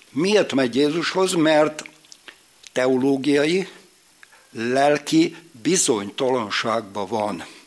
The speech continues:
És ez nem baj, testvérek. Nem baj, ha valakinek lelki bizonytalansága van.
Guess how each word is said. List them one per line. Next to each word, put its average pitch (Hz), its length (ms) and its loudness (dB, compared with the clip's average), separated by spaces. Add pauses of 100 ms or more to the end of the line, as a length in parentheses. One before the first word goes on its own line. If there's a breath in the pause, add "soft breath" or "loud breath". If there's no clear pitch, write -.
(1300 loud breath)
És - 60 -8
ez 180 100 -2
nem 196 280 2
baj, 117 200 0
testvérek. - 680 -8 (460 loud breath)
Nem 226 320 4
baj, 196 200 6
ha 151 120 4
valakinek 156 680 4
lelki 165 560 4
bizonytalansága 120 1080 2
van. 107 320 -8